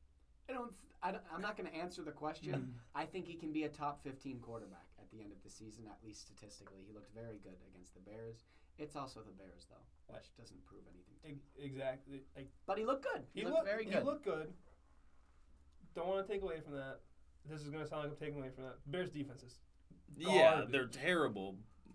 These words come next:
Speaker 3: Uh, I, I think he is gonna be very good. I think this is kinda just a glimpse of what this offense is gonna look like as well. Romeo Doubs being out there, but they didn't even have Christian Watson yet either.
Speaker 1: Yeah.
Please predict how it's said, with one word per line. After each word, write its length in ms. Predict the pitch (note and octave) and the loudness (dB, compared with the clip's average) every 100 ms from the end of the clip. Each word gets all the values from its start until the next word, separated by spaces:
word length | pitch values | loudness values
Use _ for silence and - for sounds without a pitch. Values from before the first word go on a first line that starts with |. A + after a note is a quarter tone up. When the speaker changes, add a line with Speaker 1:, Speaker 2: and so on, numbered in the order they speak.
| - - - - | -20 -18 -6 6
Speaker 3:
Uh, 380 | C3+ B2+ A#2+ A2 - - | 8 10 8 2 -4 4
I, 200 | C#3 D3+ - | 4 4 4
I 100 | E3 | 6
think 240 | F3 G#3 G#3 | 8 6 6
he 220 | F#3 - | 4 6
is 200 | E3 D3+ | 6 6
gonna 160 | E3 | 0
be 140 | C#3+ C#3+ | 0 2
very 300 | B2+ C#3 C#3+ | 6 8 8
good. 380 | C3 C3 C3 - | 6 6 4 2
I 100 | A2 | -2
think 360 | A2+ D3 C#3+ - | 0 2 2 0
this 220 | B2 C3+ C#3 | 0 2 0
is 80 | C#3 | 0
kinda 200 | C#3+ C3+ | 0 0
just 180 | C3 A#2 | -2 -2
a 60 | |
glimpse 380 | G#2 G2+ A2+ A#2 | -2 0 -2 -2
of 160 | A2 G2 | -4 0
what 200 | G#2+ G#2+ | -2 0
this 160 | G2+ | -2
offense 360 | G2+ G#2+ A2 G#2 | 0 0 -2 -4
is 80 | G#2 | -4
gonna 200 | A2 F#2+ | -2 -2
look 200 | F#2+ A2+ | -2 2
like 200 | B2 G#2+ | 0 0
as 120 | G2 | -4
well. 360 | G2+ G#2+ A#2+ A#2+ - - - | 0 2 2 -4 -14 -16 -6
Romeo 280 | A2+ B2+ A#2 | 0 2 2
Doubs 320 | A2+ G#2+ A2+ | 4 4 4
being 200 | A#2 A#2 | 0 0
out 180 | A#2 A#2 | 0 0
there, 240 | A#2+ A#2 G#2+ - | 2 2 0 -4
but 160 | B2 - | -4 0
they 120 | A#2+ | 0
didn't 140 | A#2+ | 2
even 140 | B2 A2 | 0 0
have 180 | A2 G2+ | -2 -2
Christian 380 | B2 A#2 G2+ | -4 -4 -4
Watson 400 | F#2+ G2 A2+ B2+ | -2 0 0 -2
yet 240 | B2+ C#3 - | 2 2 2
either. 280 | G#2 A2 | -2 2
Speaker 1:
Yeah. 20 | C3+ | 6